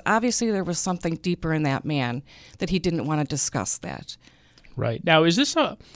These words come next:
Speaker 2: uh, again, I don't wanna say, like, this is, uh, put the idea in anybody's head, this is a brand new concept, but are you seeing more people now receptive to the idea?
Speaker 1: It's very new in the Buffalo area, the Western New York area. So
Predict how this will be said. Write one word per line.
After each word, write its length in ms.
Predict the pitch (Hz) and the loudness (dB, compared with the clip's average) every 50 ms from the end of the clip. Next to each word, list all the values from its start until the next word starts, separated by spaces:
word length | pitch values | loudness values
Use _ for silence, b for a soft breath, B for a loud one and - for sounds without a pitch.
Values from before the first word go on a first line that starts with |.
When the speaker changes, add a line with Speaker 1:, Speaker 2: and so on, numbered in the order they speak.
| B B B B B B B | B B B B B B B
Speaker 2:
uh, 140 | B 190 170 | B -2 0
again, 300 | - 190 156 165 170 156 | 0 0 4 4 4 6
I 80 | 143 143 | 6 4
don't 80 | 147 | 4
wanna 160 | 151 147 135 120 | 4 4 4 2
say, 200 | - 147 143 131 | 2 2 4 4
like, 200 | 120 120 123 131 | 4 2 2 0
this 180 | 127 - - | -2 -2 -2
is, 180 | 123 120 127 - | -2 -4 -6 -6
uh, 100 | - - 120 - - - - _ - - - - - - | -10 -14 -16 -16 -18 -20 -20 _ -20 -20 -20 -20 -14 -8
put 180 | - 165 156 - | -4 -4 0 2
the 280 | 135 131 123 123 - - - | 2 2 2 2 -2 -4 -6
idea 320 | - - 139 139 135 135 | -4 -2 0 2 2 4
in 60 | 127 127 | 4 4
anybody's 260 | 117 113 117 113 - | 2 2 0 -2 -2
head, 140 | - 117 117 | -2 -4 -4
this 180 | 120 120 - | -4 -4 -4
is 120 | 123 107 98 | -4 -6 -4
a 40 | |
brand 300 | 107 - 127 117 104 101 | -4 -2 -2 -2 -2 -2
new 80 | 101 95 | -4 -8
concept, 500 | - - 170 135 131 - 98 87 - _ B B B B B B B B | -8 -6 -6 -4 -4 -6 -8 -10 -12 _ B B B B B B B B
but 240 | - 135 123 - - | 2 4 4 4 2
are 120 | - 139 120 | 0 0 2
you 160 | 120 123 123 | 2 2 2
seeing 480 | - - - - 185 202 214 214 208 | 0 0 0 2 2 2 2 2 2
more 180 | 196 190 202 196 | 0 0 -2 -2
people 340 | 190 - - 214 - 190 180 | -2 -4 -6 -6 -4 -2 -2
now 220 | 175 160 160 160 | 0 0 0 0
receptive 680 | 156 143 131 - - - 151 156 156 - 175 165 - - | 0 0 2 2 2 2 0 0 0 -2 -4 -4 -4 -6
to 180 | - - 180 | -4 -4 -2
the 120 | 180 180 175 | -2 0 0
idea? 360 | 170 175 170 185 180 185 202 - B B B B B B - | 0 0 0 0 -2 -2 -4 -8 B B B B B B 0
Speaker 1:
It's 200 | 254 254 - - | 0 0 -2 -2
very 320 | 214 247 269 294 311 302 | 0 2 4 6 6 6
new 360 | 269 247 233 233 240 240 240 | 6 6 8 6 6 6 4
in 140 | - - 196 | 2 2 2
the 100 | 196 190 | 0 2
Buffalo 440 | 180 190 190 185 - - 196 190 - - | 2 2 2 2 2 2 2 2 2 2
area, 400 | 160 165 165 180 190 196 202 180 | 2 2 4 4 4 2 2 2
the 80 | 180 | 2
Western 340 | 165 175 170 - - - 180 | 2 0 0 0 0 -2 0
New 60 | 170 156 | 0 2
York 300 | 156 160 165 165 - - | 2 2 0 0 0 -2
area. 500 | - 208 214 226 233 233 233 233 240 233 - B B B B B B B | 0 0 2 2 2 2 2 2 0 -2 -6 B B B B B B B
So 640 | B - - 202 190 190 190 190 190 180 151 123 | B -2 0 2 4 6 6 6 4 4 2 0